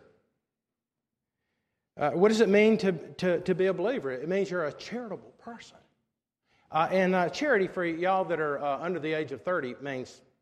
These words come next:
you kinda, like, love people. Okay? Notice what he says in, in our text. If you look back at verses one, uh, through three, look at it. Paul says, "I urge you to walk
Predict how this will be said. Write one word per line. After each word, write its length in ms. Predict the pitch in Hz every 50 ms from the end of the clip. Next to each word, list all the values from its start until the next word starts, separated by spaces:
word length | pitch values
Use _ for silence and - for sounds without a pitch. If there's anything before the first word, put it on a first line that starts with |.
| _ _ -
you 80 | 120
kinda, 180 | - 147 131 120
like, 180 | 110 101 90
love 300 | 104 113 123 123 110 -
people. 240 | - 98 95 - - - _ _ - - _ _ _ _ _ _ _ _ _ _ _ _ _ _ _ _ _ _ _ _ _ _ _ _ _ _ _ _ _ _ _ _
Okay? 280 | - 131 135 143 147 147 - - _ _ _ _ _ _ _ _ _ _ _ _ _ _ _ _ _ _ _ _ _ _ _ _ _ _ _ _ _ _ _ _ _ _ _ _ _ _ _ _ _ _ _ _ _ -
Notice 260 | 208 285 349 285 -
what 80 | 277 226
he 60 | 185
says 340 | - - 208 185 165 143 151
in, 140 | 156 151 147
in 160 | 156 156 156
our 100 | 147 131
text. 380 | - 160 143 113 107 110 -
If 140 | - - -
you 100 | 269 269
look 160 | 277 220 143
back 220 | 156 165 156 151 151
at 80 | 139
verses 500 | 113 123 147 143 135 - - 139 123 110
one, 540 | 120 117 127 131 131 127 120 113 110 110 117 - - _ _ _ _ _
uh, 220 | - 120 117 113 110
through 220 | - 143 131 117
three, 220 | - - 113 104 - -
look 220 | 226 311 - -
at 180 | 135 107 95 92
it. 80 | 95 - _ _ _ _ _ _ _ _ _ _ _ _ _ _ _ _ _ _ _ _ _ _ _ _ _ _ _ _ _ _ _ _ _ _ _ _ _ _ _ _ _ _ _ _ _ _ _ _ _ _ _ _ _ _ -
Paul 180 | - 233 254
says, 200 | - - 220 170
"I 160 | 196 185 190 -
urge 340 | 196 247 320 320 240 160 190
you 120 | 208 190
to 160 | - - 185 175
walk 640 | 151 139 135 139 156 185 226 262 254 226 - -